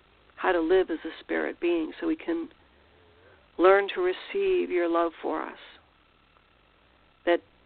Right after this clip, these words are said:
this is not about punishment or karma, what goes around comes around,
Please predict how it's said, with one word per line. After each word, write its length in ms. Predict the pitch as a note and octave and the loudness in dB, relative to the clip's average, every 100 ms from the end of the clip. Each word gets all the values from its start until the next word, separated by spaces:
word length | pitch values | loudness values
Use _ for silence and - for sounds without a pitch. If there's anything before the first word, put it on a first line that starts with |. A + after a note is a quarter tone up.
| _ - | _ -20
this 120 | - | -10
is 120 | F#3 F3 | -4 2
not 240 | F#3 F#3 | 6 6
about 400 | F#3+ F3+ E3+ D#3+ - - - - - | 6 4 4 2 -4 -14 -18 -8 0
punishment 640 | F#3+ G#3+ - G#3+ G#3 - - - | 2 2 0 -2 0 -2 -6 -4
or 520 | - D#3+ D3+ C#3+ - - - _ _ - - - - - - _ _ _ _ B2+ - _ _ _ _ _ _ _ _ _ _ - | 0 0 0 -2 -6 -12 -20 _ _ -20 -20 -20 -20 -20 -20 _ _ _ _ -20 -20 _ _ _ _ _ _ _ _ _ _ -2
karma, 680 | - - F3+ F#3+ G3 G3 G3 | 4 6 8 6 4 0 0
what 120 | F3 | 0
goes 220 | F3 F3 | -2 -2
around 380 | F3 E3+ F3+ F3+ - | -2 0 0 -2 -4
comes 220 | F3+ F#3 | -4 -2
around, 540 | F#3+ F#3+ F#3 F#3 F#3+ | -2 -2 -2 -4 -8